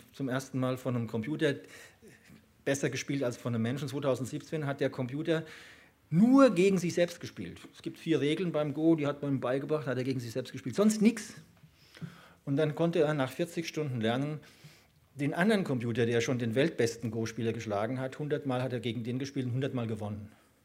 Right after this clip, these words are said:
Also da hat sich ein Computer selbst Go-Spielen beigebracht, nebenbei das komplexeste Brettspiel der Welt, und, ähm, und ist besser als Menschen. Und, und die Go-Spieler, die es auf der Welt gibt, die richtig gut sind, die versuchen seither zu verstehen, was der macht.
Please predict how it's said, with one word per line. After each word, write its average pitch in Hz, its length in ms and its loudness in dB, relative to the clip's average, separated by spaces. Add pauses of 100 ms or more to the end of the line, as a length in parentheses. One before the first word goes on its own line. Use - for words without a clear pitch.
(760)
Also 127 120 0
da 123 140 2
hat 151 120 0
sich - 140 -4
ein 147 100 -4
Computer 196 520 0
selbst 156 480 4
Go-Spielen 202 500 -2
beigebracht, 196 480 -4
nebenbei 127 240 4
das 123 120 -4
komplexeste 135 520 -2
Brettspiel 135 480 -2
der 110 160 2
Welt, 117 320 0 (920)
und, 156 260 2
ähm, 147 320 4 (880)
und 151 140 -2
ist 165 120 0
besser 180 260 2
als 156 160 2
Menschen. 151 360 -2
Und, 117 260 -8
und 139 180 -2
die 143 80 -6
Go-Spieler, 202 520 6
die 170 120 2
es 165 100 0
auf 160 120 0
der 139 140 2
Welt 175 220 4
gibt, 214 200 -4
die 165 60 8
richtig 170 300 0
gut 190 180 -4
sind, 196 220 -4
die 165 60 -4
versuchen 165 420 -2
seither 147 360 0
zu 160 120 -6
verstehen, 160 300 -2
was 156 120 -6
der 147 100 -2
macht. 156 320 -8